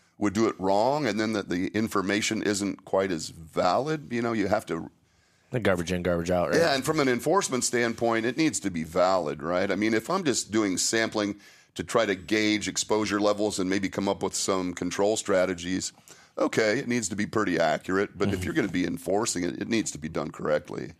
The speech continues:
Speaker 2: That's gotta stand up in court, right?
Speaker 1: Gotta be able to stand up in court. You got, I mean, you gotta, you know, the pre-calibrations, the post-calibrations,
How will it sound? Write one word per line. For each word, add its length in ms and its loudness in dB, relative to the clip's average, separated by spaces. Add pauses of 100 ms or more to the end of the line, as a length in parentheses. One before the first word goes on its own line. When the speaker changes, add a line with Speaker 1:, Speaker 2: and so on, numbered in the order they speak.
Speaker 2:
That's 200 0
gotta 160 0
stand 260 0
up 120 -6
in 40 -10
court, 240 0
right? 280 -4
Speaker 1:
Gotta 180 0
be 80 0
able 140 0
to 60 0
stand 280 0
up 100 -6
in 120 -2
court. 340 -2
You 80 -4
got, 160 2
I 40 0
mean, 200 0
you 80 -4
gotta, 240 -2
you 140 -14
know, 100 0
the 140 -4
pre-calibrations, 1080 2
the 80 -4
post-calibrations, 1120 0